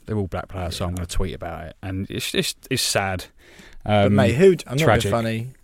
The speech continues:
Speaker 2: It's a no-brainer. Who would you rather be? F-, give me Bukayo Saka's
Speaker 1: <laughs>
Speaker 2: life,
Speaker 1: Exactly.
Speaker 2: or Marcus Rashford's
Speaker 1: Yeah,
Speaker 2: life, or
Speaker 1: yeah.
Speaker 2: Jadon Sancho's life,
Speaker 1: All day long.
Speaker 2: any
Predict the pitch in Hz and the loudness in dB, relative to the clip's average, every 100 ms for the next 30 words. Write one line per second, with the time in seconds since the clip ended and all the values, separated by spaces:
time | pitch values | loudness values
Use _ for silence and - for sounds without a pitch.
0 | _ 110 120 120 127 123 110 101 127 131 | _ -8 -4 -2 0 0 0 0 0 0
1 | 127 120 117 113 104 95 92 92 _ - | 0 0 2 0 -4 -6 -8 -10 _ -20
2 | - - - - 131 131 135 123 117 127 | -20 -20 -20 -2 0 0 -2 -2 -2 0
3 | 113 113 107 - 107 110 107 101 104 - | 2 2 0 -2 -2 -2 -2 -2 -4 -6
4 | - - - 123 120 - - 131 117 127 | -14 -16 -4 0 0 -2 -4 2 4 6
5 | 127 123 131 131 113 - 120 113 110 110 | 6 4 0 2 0 0 -2 -2 -2 2
6 | 117 110 - - 110 117 120 123 120 117 | 2 2 -4 -10 0 2 6 6 6 2
7 | - 117 101 110 104 104 104 104 123 117 | -2 -4 -2 -4 -4 -4 -4 0 2 2
8 | 104 104 143 139 135 135 135 | 4 6 8 8 4 4 2